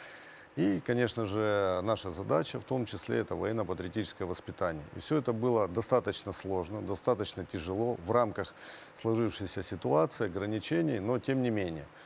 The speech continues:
э, мы выполняли тот заказ, который нам поставила гром-, э, пусть это будут не громкие слова, Родина. Почему? Потому что защитник, он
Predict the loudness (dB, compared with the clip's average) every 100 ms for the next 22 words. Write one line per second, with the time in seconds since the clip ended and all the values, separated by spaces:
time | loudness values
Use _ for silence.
0 | -20 -20 -20 -6 -2 -2 -2 -8 -20 -20
1 | -20 -10 0 2 2 -2 -14 -20 -20 -20
2 | -8 -2 2 4 6 4 4 0 -2 0
3 | 0 2 2 0 -6 -14 -6 -2 0 -2
4 | -10 -20 -20 -20 -20 -20 -16 -4 -2 -2
5 | -2 0 0 0 -4 -12 -20 -20 -20 -20
6 | -20 -20 -20 -20 -20 -20 -20 -20 -20 -20
7 | -20 -20 -20 -20 -20 -20 -16 -6 2 2
8 | 2 -2 0 0 0 -2 -2 0 -2 -2
9 | -2 -2 0 0 0 -2 0 2 4 6
10 | 4 2 2 0 -2 -4 -6 -4 -4 -2
11 | 0 0 0 -2 0 -2 -2 -4 -4 -2
12 | -2